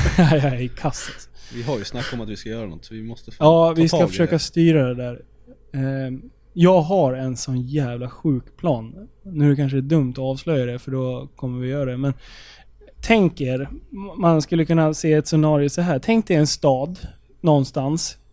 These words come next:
Speaker 1: i Sverige, i Västmanland.
Speaker 2: <laughs>
Speaker 1: Ehm, och, eh, sen så har du fem bilar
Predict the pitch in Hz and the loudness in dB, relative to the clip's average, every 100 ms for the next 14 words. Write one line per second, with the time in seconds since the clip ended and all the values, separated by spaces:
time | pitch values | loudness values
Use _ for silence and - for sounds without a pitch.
0 | _ - 139 131 131 - - 143 131 131 | _ -8 -2 0 -2 -6 -2 2 2 2
1 | 160 - _ 139 131 127 135 143 208 - | 0 -4 _ 0 0 0 2 2 2 -4
2 | - - - 135 - 151 165 165 165 165 | -20 -20 -16 -6 2 6 6 6 4 2
3 | 165 - 135 - - - - - - - | -2 -6 -6 -8 -10 -14 -16 -18 -6 2
4 | 170 - - 180 170 170 151 - - - | 2 2 2 4 4 2 -4 -12 -12 -14
5 | 196 - 190 180 165 175 165 156 156 156 | -8 0 2 4 2 2 4 4 4 4
6 | 147 143 147 - _ - 190 170 156 143 | 4 2 -4 -16 _ 0 2 4 4 4
7 | 151 190 | 4 0